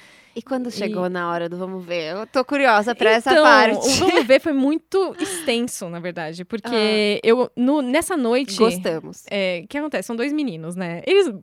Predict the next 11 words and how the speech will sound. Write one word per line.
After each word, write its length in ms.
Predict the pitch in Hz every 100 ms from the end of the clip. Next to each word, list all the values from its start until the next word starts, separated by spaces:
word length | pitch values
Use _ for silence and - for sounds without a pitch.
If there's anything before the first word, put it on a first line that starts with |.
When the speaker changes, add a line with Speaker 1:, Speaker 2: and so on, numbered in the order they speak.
| -
Speaker 2:
não 140 | 185
vão 140 | 185 185
ouvir, 280 | 185 180 -
ouvir 280 | 196 175 165
esse 380 | - 175 156 -
podcast, 460 | - 180 - 277 -
não, 80 | 185
Speaker 1:
Ah, 40 |
então 100 | 226
a 60 |
gente 40 | 294